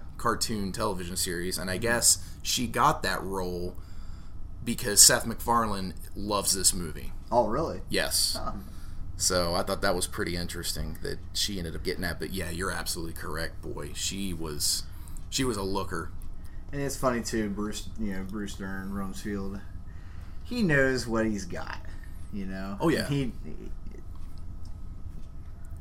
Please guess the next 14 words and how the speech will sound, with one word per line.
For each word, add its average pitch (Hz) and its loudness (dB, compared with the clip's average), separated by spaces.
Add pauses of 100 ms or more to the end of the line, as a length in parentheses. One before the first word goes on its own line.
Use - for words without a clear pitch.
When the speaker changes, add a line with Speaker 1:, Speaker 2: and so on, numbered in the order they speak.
Speaker 2:
Corey 127 2
Feldman's 120 6
character, 113 0 (240)
Speaker 1:
Yeah. 104 6
Speaker 2:
he's 92 4
just, 120 0
he's 120 0
over 113 2
there 107 0
checking 110 -2
her 107 0
out 107 0
and 107 -4
everything. 110 -4